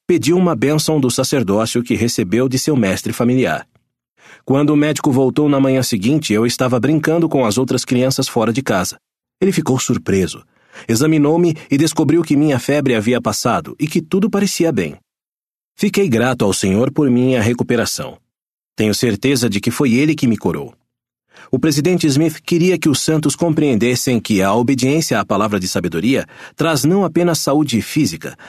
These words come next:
mas bênçãos espirituais também. Em uma sessão do sacerdócio da Conferência Geral, ele contou a história do profeta Daniel do Velho Testamento, que foi levado cativo para a Babilônia e de quem era esperado que comesse os alimentos e bebesse o vinho oferecidos pelo rei.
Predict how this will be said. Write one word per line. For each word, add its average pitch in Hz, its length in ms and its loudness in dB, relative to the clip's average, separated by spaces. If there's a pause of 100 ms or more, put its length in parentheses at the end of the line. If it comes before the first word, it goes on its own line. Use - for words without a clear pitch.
mas 131 240 0
bênçãos 143 540 0
espirituais 147 720 0
também. 131 380 -2 (800)
Em 175 140 2
uma 208 140 2
sessão 170 380 0
do 139 100 0
sacerdócio 113 720 0
da 90 120 -2
Conferência 117 500 0
Geral, 92 360 -2 (300)
ele 151 160 2
contou 165 400 2
a 147 80 2
história 143 480 0
do 135 80 2
profeta 131 420 0
Daniel 127 420 2
do 92 120 -2
Velho 110 280 0
Testamento, 113 640 -2 (260)
que 170 120 0
foi 190 160 0
levado 151 380 0
cativo 135 440 0
para 117 240 0
a 92 60 0
Babilônia 139 540 2 (220)
e 147 60 2
de 160 140 0
quem 165 240 2
era 151 200 2
esperado 107 560 0
que 123 120 -6
comesse 139 420 0
os 120 100 2
alimentos 110 600 0
e 147 80 0
bebesse 143 460 0
o 120 60 2
vinho 143 300 0
oferecidos 139 640 0
pelo 127 200 0
rei. 82 320 -8